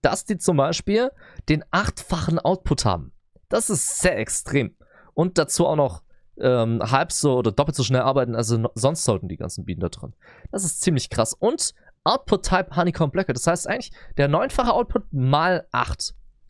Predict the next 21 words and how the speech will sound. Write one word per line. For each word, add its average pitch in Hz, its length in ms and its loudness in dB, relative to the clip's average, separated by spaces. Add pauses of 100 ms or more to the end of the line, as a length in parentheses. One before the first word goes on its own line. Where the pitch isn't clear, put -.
(200)
Das 113 240 -4
ist - 300 -4
sehr, 107 240 0
sehr 101 280 -6
extrem. - 500 -10 (880)
Deswegen 113 580 2 (140)
zweiundsiebzig 113 580 -2
mal 120 80 2
so 104 140 -2
viel. 143 320 0 (420)
Plus 117 240 -2
jetzt - 160 -2
nochmal 104 200 2
die 98 80 0
fünfzig - 340 -8
Prozent. 120 420 -2 (460)
Das 107 160 -2
sind 117 180 2
dann 113 280 2 (420)
fast - 420 0
hundertvierzig 143 800 0